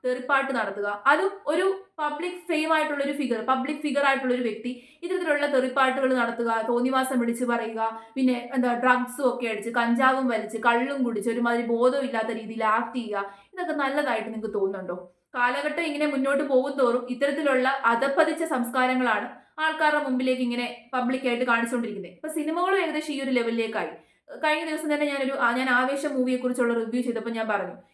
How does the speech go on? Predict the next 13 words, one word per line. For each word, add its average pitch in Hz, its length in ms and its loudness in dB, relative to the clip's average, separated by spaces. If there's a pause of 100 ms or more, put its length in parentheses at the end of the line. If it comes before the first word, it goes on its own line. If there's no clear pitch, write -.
ഈ 349 180 -2
രീതിയിലേക്ക് 339 460 0
കമ്പാരിസൺ 294 520 2
നടന്നുകൊണ്ടിരിക്കുകയാണ്. 233 640 -2
അതായത് 240 320 0
കള്ളു 254 320 4
കുടിച്ച് 302 320 -2
കഞ്ചാവ് 277 500 2
വലിച്ച് 254 260 0
ഡ്രഗ്സും 247 440 0
വലിച്ച് 262 240 0
നടക്കുന്നതാണ് 233 600 0
എൻജോയ്മെന്റ്, 214 640 -6